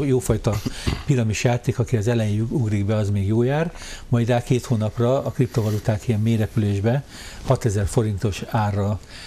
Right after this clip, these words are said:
csökkentek le, és az emberek úgy érezték, hogy „Úristen, akkor én most butaságot vagy hülyeséget csináltam.” Ö,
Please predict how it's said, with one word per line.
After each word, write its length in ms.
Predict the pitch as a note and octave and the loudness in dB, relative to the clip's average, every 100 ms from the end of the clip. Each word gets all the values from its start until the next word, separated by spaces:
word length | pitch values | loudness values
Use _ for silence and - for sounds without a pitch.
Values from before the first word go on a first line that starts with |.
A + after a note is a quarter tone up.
| - - | -18 -4
csökkentek 580 | - A2+ B2+ G#2+ A2 - | -2 0 0 0 -2 0
le, 120 | B2+ | 0
és 120 | - | 0
az 120 | G#2 | 0
emberek 440 | C3 A#2+ G#2+ G#2+ B2 | 2 2 2 0 0
úgy 140 | G#2+ | 2
érezték, 540 | G#2+ G#2+ G2+ - G#2+ | 2 0 -2 0 0
hogy 240 | - A2 - | 0 -2 0
„Úristen, 440 | C3 A2+ F#2+ A2 G#2 | -2 -2 -2 -2 -2
akkor 220 | - G2+ | 0 0
én 80 | G2 | 0
most 260 | G2+ - - - - - - | -2 -6 -16 -18 -18 -20 -6
butaságot 580 | - B2+ A#2 - G#2 G#2+ | -2 0 0 0 0 0
vagy 140 | A2 - | -2 0
hülyeséget 520 | A#2+ G#2+ B2 G#2 G2 | 0 0 -2 -2 0
csináltam.” 540 | B2+ A2+ A#2 - D3+ - - - - - | 0 0 0 0 -2 -4 -12 -16 -16 -10
Ö, 300 | - A2+ A2+ | -2 2 2